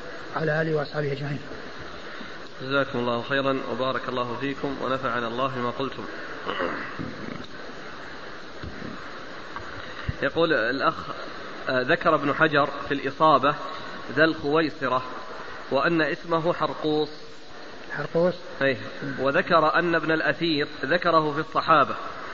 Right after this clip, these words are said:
Speaker 2: وقال إن ذكره في الصحابة مسألة فيها وقفة.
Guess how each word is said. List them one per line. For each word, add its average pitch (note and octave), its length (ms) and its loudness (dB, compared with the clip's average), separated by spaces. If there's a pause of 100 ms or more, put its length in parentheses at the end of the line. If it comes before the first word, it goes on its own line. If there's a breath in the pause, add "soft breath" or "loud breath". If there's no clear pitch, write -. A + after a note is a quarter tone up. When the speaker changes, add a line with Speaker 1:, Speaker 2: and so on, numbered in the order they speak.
(240)
Speaker 2:
وقال D#3+ 520 8 (400)
إن F3+ 220 6
ذكره E3 440 4
في C#3 80 -4
الصحابة E3+ 540 6
مسألة E3 640 4
فيها E3 260 4
وقفة. D3+ 460 4